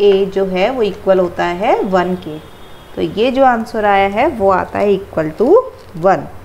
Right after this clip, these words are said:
जब angle दोनों बराबर हैं तो आपका वन के equal आप रखते हैं। Next है, देखिए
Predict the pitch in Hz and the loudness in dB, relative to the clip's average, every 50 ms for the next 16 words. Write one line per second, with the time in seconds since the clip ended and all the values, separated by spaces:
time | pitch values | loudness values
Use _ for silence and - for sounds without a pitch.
0 | - - - - - - 185 208 - - - 196 196 202 226 269 294 247 254 247 | -18 -20 -20 -18 -6 -2 0 0 2 2 2 0 2 2 2 2 2 2 2 2
1 | 254 262 233 226 202 202 196 190 208 220 226 226 220 214 254 359 466 - - - | 2 2 2 2 2 2 2 0 0 0 0 0 0 0 0 0 -2 -6 -10 -16
2 | - - - - - - - - - - 190 185 180 170 - - - 240 320 440 | -18 -18 -20 -20 -20 -20 -18 -16 -6 0 2 2 2 2 0 -2 0 0 0 0
3 | 466 - - - - - - - - - - - 190 220 233 240 226 - 226 208 | -2 -6 -16 -20 -20 -20 -20 -20 -20 -20 -8 -4 0 0 2 0 2 2 2 2
4 | - - - 185 175 175 170 165 - 156 151 - - - 156 156 156 165 156 160 | 2 2 0 2 2 2 0 -2 -2 -6 -6 -8 -8 -10 -10 -10 -10 -10 -12 -14
5 | - - - - - - - - - - - - - - - - - - - - | -16 -18 -20 -20 -20 -20 -18 -14 -14 -14 -14 -16 -18 -18 -18 -18 -18 -18 -14 -12
6 | - - - - - - - - - - - - - - - - - - - - | -12 -12 -12 -14 -18 -18 -20 -20 -20 -20 -20 -20 -20 -20 -20 -20 -20 -20 -20 -20
7 | - - - - - - - 185 190 190 202 196 - - - 247 233 240 294 - | -20 -20 -20 -20 -18 -8 -2 0 2 2 0 0 -6 -8 -4 0 0 0 0 -2
8 | - - - - - - - - - - - - - - - - - - - - | -4 -10 -20 -20 -20 -20 -20 -20 -20 -20 -20 -20 -20 -20 -20 -20 -20 -20 -20 -20
9 | - - - - - - - - - - - - - - - - - - - - | -20 -20 -20 -20 -20 -20 -20 -20 -20 -20 -20 -20 -20 -20 -20 -20 -20 -20 -20 -20
10 | - - - - - - - - - - - - - - 180 185 185 - - 165 | -20 -20 -20 -20 -20 -20 -20 -20 -20 -20 -20 -14 -4 0 2 2 2 0 -4 -8
11 | 165 | -8